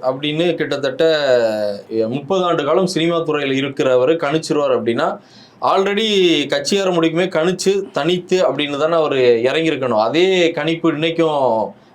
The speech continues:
அஹ், விஜயுடைய மனதுல இருக்கலாம் இல்லையா? ஏனால் கரூர் சம்பவத்துக்கு முன்னாடி, கரூர் சம்பவத்துக்கு பின்னாடி தான் இன்னைக்கு தமிழக அரசியல் மாறி இருக்கு. அப்படிங்கும்போது கரூர் சம்பவத்திற்கு பிறகு விஜய்க்கான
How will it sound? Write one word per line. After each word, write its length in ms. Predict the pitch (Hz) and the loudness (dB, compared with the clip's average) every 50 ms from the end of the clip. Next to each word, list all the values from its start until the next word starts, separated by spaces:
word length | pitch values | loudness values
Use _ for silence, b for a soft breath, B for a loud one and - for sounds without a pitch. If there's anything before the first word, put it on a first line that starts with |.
| B - | B -4
அஹ், 160 | 123 123 123 | -2 0 0
விஜயுடைய 480 | 123 131 139 156 160 160 147 147 143 135 127 | 0 0 0 0 0 0 0 0 -2 -2 -2
மனதுல 300 | 127 127 139 143 143 131 | -2 -2 -2 -2 -2 -2
இருக்கலாம் 400 | 131 135 139 135 - 139 127 113 | -2 -2 -2 -2 -2 -2 0 0
இல்லையா? 340 | 110 113 117 117 117 131 | 0 0 2 2 2 2
ஏனால் 300 | 147 170 180 196 190 180 B B B B B B _ | 2 2 0 0 -2 -4 B B B B B B _
கரூர் 300 | - 143 160 190 220 220 196 196 | -2 0 0 0 0 0 0 0
சம்பவத்துக்கு 520 | 190 190 180 180 175 165 170 165 175 165 151 | 0 2 2 2 2 2 0 2 2 0 0
முன்னாடி, 600 | 151 156 170 196 202 208 208 208 202 196 220 226 233 190 - - | 2 0 0 2 2 0 0 0 -2 0 0 0 -2 -2 -2 -2
கரூர் 260 | 156 156 175 190 180 - | 0 2 2 2 2 2
சம்பவத்துக்கு 360 | 170 170 170 160 160 156 - | 0 0 0 0 -2 -2 -2
பின்னாடி 380 | 170 165 175 175 165 160 156 | -2 0 0 0 0 0 0
தான் 120 | 156 175 180 | 0 0 0
இன்னைக்கு 220 | 170 156 147 139 | 0 -2 -2 -2
தமிழக 320 | 135 139 135 147 151 147 139 | -2 -2 -2 0 0 0 2
அரசியல் 340 | 131 127 127 - 113 135 | 2 2 0 0 -4 -2
மாறி 280 | 123 117 117 123 123 127 | -2 -2 -2 0 0 0
இருக்கு. 280 | 113 107 - - 113 117 | 0 0 -2 -2 -2 -2
அப்படிங்கும்போது 640 | 120 135 135 135 135 123 135 147 160 196 208 208 202 B B B B B B - - | -2 -4 -4 -4 -2 -2 0 2 2 0 0 -2 -6 B B B B B B -4 0
கரூர் 460 | 151 165 190 214 233 247 247 220 - - - | 2 2 4 4 4 2 2 0 -2 -4 -12
சம்பவத்திற்கு 720 | - - - 165 170 180 196 190 180 175 165 170 165 151 - - | -8 -2 -2 0 2 2 0 2 2 0 0 0 -2 -4 -2 -2
பிறகு 380 | 190 190 220 240 226 220 233 220 | -2 0 2 2 2 2 0 2
விஜய்க்கான 560 | 170 165 165 214 220 208 - 202 190 185 | 2 0 0 0 -2 -2 -2 -2 0 2